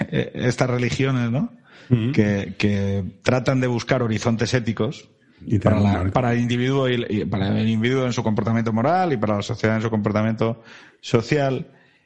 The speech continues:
Speaker 1: es que te permiten, en base a una máquina de razonamiento,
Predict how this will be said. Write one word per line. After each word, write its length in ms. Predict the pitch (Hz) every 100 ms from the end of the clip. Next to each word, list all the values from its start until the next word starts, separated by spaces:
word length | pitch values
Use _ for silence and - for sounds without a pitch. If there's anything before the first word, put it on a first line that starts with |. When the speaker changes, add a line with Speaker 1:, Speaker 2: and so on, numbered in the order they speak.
| _ _ -
Speaker 1:
es 160 | 135
que 120 | -
te 140 | 151 139
permiten, 600 | 123 120 139 156 143 143
en 140 | 135
base 200 | 113 113
a 40 | 127
una 220 | 127 127
máquina 1000 | 131 127 123 117 113 110 104 107 131 -
de 180 | 156 113
razonamiento, 1040 | 107 113 113 107 127 120 139 240 - _